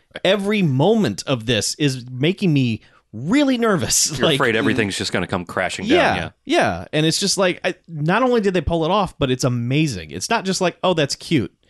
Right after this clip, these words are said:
Speaker 1: No, it's fucking amazing. And 'cause,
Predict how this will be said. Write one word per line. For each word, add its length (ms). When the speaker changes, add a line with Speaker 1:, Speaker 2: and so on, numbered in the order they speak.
Speaker 1:
No, 440
it's 160
fucking 440
amazing. 920
And 580
'cause, 240